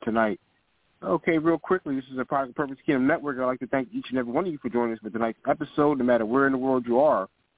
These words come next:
Whether you're joining us online or listening to us via phone, we greatly appreciate your listenership and support for us here at Purpose Kingdom Network. We also thank those that share with their friends and family mem-, members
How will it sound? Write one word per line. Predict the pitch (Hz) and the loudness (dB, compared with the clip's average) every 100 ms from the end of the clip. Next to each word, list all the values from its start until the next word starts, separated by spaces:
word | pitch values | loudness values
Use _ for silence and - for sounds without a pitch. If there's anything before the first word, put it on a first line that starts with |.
| _ _ | _ _
Whether | 131 127 | -4 0
you're | 127 | 0
joining | 104 151 165 160 | 2 0 0 -4
us | 151 - | -8 -2
online | 156 156 143 170 185 | 0 2 2 0 0
or | 120 | -4
listening | 143 151 139 | -6 -6 -2
to | 151 | 0
us | 127 | 2
via | 143 139 | 2 2
phone, | - 151 160 | 2 0 0
we | 135 | 0
greatly | 117 131 131 | 0 0 -2
appreciate | 127 139 131 135 | -2 -2 0 0
your | 117 | 0
listenership | 123 135 139 151 131 | -2 -4 -6 -6 -4
and | 117 | -6
support | 117 - 160 143 - | -10 0 0 0 -4
for | 123 | -4
us | 120 | -4
here | 143 131 | -4 -4
at | |
Purpose | 151 131 127 - | -4 -6 -8 -4
Kingdom | 135 120 | -2 2
Network. | 135 170 113 92 _ _ _ _ - | 2 2 -2 -8 _ _ _ _ -10
We | 117 | -2
also | - 214 247 190 143 | 2 2 2 -4 -2
thank | 156 - | -4 -2
those | 147 139 | 0 0
that | 127 123 - - | 0 -2 -4 -4
share | 147 | -4
with | 135 | -2
their | 131 | -4
friends | 127 139 123 | -4 -6 -6
and | 123 | -6
family | - 156 151 | -2 2 4
mem-, | 123 117 - | 4 0 -4
members | 135 139 120 123 | -2 0 0 -6